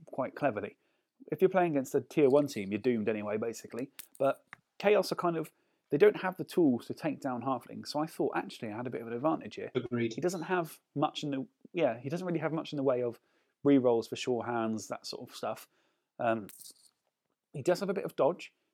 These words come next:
Speaker 1: sorry, a bit of block and a bit of guard, but he's stronger than me anyway. And block, I'll just keep dodging away and keep,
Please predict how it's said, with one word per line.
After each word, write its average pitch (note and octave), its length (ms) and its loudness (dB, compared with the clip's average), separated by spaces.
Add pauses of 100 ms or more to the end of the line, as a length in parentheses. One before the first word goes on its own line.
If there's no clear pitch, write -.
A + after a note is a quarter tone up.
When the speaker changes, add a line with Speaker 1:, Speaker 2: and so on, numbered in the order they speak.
(340)
Speaker 1:
sorry, C#3+ 140 8
a B2+ 40 0
bit C#3+ 100 0
of C3+ 100 -8
block - 300 2 (380)
and C3 60 -2
a A#2 40 -2
bit A#2+ 100 2
of A#2+ 120 -4
guard, A2+ 340 0 (380)
but C#3+ 100 -4
he's C#3 100 -4
stronger F3 300 0
than C#3 140 2
me C#3+ 120 4
anyway. G#2+ 400 -2 (360)
And B2+ 200 -4
block, - 240 0 (320)
I'll D3 80 -2
just A#2+ 160 -8
keep C#3 140 -4
dodging B2 260 -4
away B2+ 160 2
and A2+ 120 -4
keep, - 180 -8